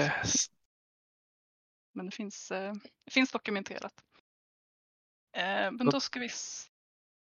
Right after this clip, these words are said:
Speaker 2: se, vad händer mer tjugohundratjugoett? Tjugohundratjugoett är jag med i min första, eh, ordentliga målartävling. Eh, juni tjugohundratjugoett anordnas Styxpaletten.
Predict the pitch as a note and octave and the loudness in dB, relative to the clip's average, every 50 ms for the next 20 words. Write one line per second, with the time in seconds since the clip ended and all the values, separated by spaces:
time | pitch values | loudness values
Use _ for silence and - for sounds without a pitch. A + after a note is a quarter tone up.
0 | _ - - - - F#3 G3+ A3+ A#3+ B3 B3 A#3+ B3 A#3+ A#3+ B3+ B3 A3 F#3 C#3+ | _ -8 -6 -4 -2 0 2 4 4 6 6 6 6 6 6 8 8 8 8 8
1 | - - - A3+ G3 - G3 A3 - - - - - - _ _ - - - C#4+ | 6 2 0 0 0 0 0 2 2 2 2 0 -2 -18 _ _ -8 -4 0 2
2 | C#4+ C#4 - E4 E4 D#4+ - - _ - - B3+ C4+ B3+ A#3+ A#3+ A3+ A3+ G#3+ G#3+ | 4 8 10 10 10 10 6 -8 _ 0 4 6 8 10 10 10 8 8 8 8
3 | G#3 - - D#3 G#3 G3+ G3+ G3+ G3+ G3 G3 G3 F#3+ - - _ _ _ _ _ | 8 8 6 2 2 2 2 2 2 2 0 0 -2 -4 -6 _ _ _ _ _
4 | _ _ _ _ _ _ _ _ _ - - - - - - G#3+ - - - - | _ _ _ _ _ _ _ _ _ -18 -16 -14 -4 0 2 2 4 4 2 4
5 | - G3+ F#3+ F#3 E3+ E3 D#3+ D3 - - _ _ _ _ _ _ _ _ - F3+ | 8 10 12 12 12 10 10 8 4 2 _ _ _ _ _ _ _ _ 2 4
6 | D#3 D#3 D#3 B2+ G2 - - - _ _ _ _ _ _ _ _ _ _ _ _ | 4 4 4 4 2 0 -4 -8 _ _ _ _ _ _ _ _ _ _ _ _
7 | _ - G#3 G3+ F#3 E3+ - - G3+ F3+ F3+ F#3 F#3 G3 G3 F#3 E3 E3 D#3 C#3 | _ -4 0 0 0 0 -2 0 2 4 4 4 4 2 2 2 2 2 2 0
8 | E3+ - - - - G#3 A3 D#4 G4 G#4 - - - - - - _ _ _ _ | 0 2 2 2 2 2 0 -2 -2 -4 -14 -16 -20 -20 -20 -20 _ _ _ _
9 | _ _ _ _ _ _ _ _ _ _ _ _ _ _ _ _ _ _ _ _ | _ _ _ _ _ _ _ _ _ _ _ _ _ _ _ _ _ _ _ _
10 | _ _ _ - - A3+ G#3 F#3+ F#3+ - - G#3+ A3 A#3+ C4 B3+ B3 A#3 A3 G#3+ | _ _ _ -2 2 4 4 6 4 4 2 0 0 2 4 4 6 6 6 4
11 | G#3 - - - G#3+ F#3+ G3+ - G#3+ G#3+ - - G#3+ G3+ G3+ G3 G3 G3 F#3+ - | 4 4 2 2 0 2 2 4 4 4 4 4 2 4 4 4 4 4 4 2
12 | - - - - - - - - - A#3 - - - - - - G3 B3 D4 - | 0 -2 -6 -4 -2 -2 -2 0 -2 -2 -2 -2 -2 2 6 6 6 6 4 2
13 | - - - - F#3+ | 2 2 2 2 2